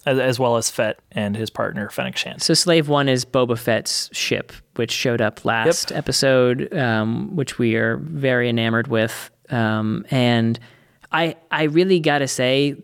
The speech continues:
Speaker 2: this was, like, A, A, my favorite episode for, for many reasons, but it was, one of the reasons was that we just got to be inside the Slave One,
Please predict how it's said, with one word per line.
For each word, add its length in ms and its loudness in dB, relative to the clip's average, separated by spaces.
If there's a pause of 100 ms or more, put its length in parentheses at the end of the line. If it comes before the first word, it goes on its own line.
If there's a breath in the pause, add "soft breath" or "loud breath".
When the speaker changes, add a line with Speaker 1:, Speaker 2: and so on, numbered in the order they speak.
Speaker 2:
this 240 0
was, 320 0 (300)
like, 240 -2 (240)
A, 480 0
A, 40 4
my 140 4
favorite 280 2
episode 500 0 (320 loud breath)
for, 240 -2 (120)
for 140 0
many 220 4
reasons, 260 0
but 500 -2 (320)
it 160 0
was, 280 2
one 240 2
of 60 0
the 80 2
reasons 420 2
was 140 -2
that 120 0
we 100 4
just 200 0
got 200 0
to 80 0
be 240 0
inside 380 0
the 80 -2
Slave 380 0
One, 400 0